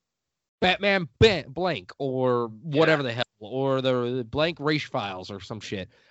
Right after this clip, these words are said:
Speaker 1: I don't know. But I'm horrible at names, but I'm great at storytelling. But it's that sort of thing like that. Maybe
Speaker 2: Yeah.
Speaker 1: if it's action or comics, I don't know.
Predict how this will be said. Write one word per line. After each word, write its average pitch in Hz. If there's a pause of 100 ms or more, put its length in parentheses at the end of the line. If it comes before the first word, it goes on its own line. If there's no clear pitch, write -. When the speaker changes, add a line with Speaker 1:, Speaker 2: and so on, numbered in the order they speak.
(100)
Speaker 1:
I 147
don't 135
know. 98 (440)
But 127
I'm -
horrible 117
at 104
names, 107
but 90
I'm 92
great 220
at 185
storytelling. 95 (320)
But 151 (1200)
it's -
that 180
sort 202
of 196
thing 190
like 185
that. 147 (280)
Maybe 151
Speaker 2:
Yeah. 160
Speaker 1:
if -
it's - (300)
action 214
or 202
comics, 214
I 147
don't 151
know. 131